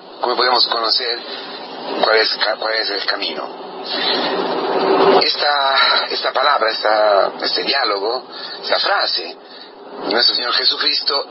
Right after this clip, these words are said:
es fundamental por la, por nuestra fe, por la fe cristiana, por la fe de la Iglesia,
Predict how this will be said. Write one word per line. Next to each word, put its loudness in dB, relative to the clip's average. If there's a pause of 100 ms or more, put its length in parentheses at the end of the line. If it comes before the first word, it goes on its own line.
es -4 (1160)
fundamental 0 (360)
por 4
la, 0 (320)
por 2
nuestra 0
fe, -2 (420)
por -4
la -2
fe -4
cristiana, -2
por -4
la -2
fe -2
de -4
la -4
Iglesia, -2